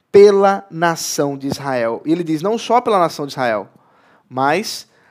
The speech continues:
por todos os filhos de Deus que estão dispersos."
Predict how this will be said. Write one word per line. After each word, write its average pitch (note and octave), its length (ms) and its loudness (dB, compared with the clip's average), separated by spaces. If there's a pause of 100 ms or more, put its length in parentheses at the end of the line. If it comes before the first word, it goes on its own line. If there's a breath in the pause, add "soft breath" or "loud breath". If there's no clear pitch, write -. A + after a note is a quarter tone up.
(480 soft breath)
por D#3 220 -10
todos G#3+ 760 2
os G3+ 240 -10
filhos E3+ 520 -8
de D#3+ 120 -10
Deus B2 440 -10
que - 140 -16
estão B2+ 380 -10
dispersos." - 1040 -12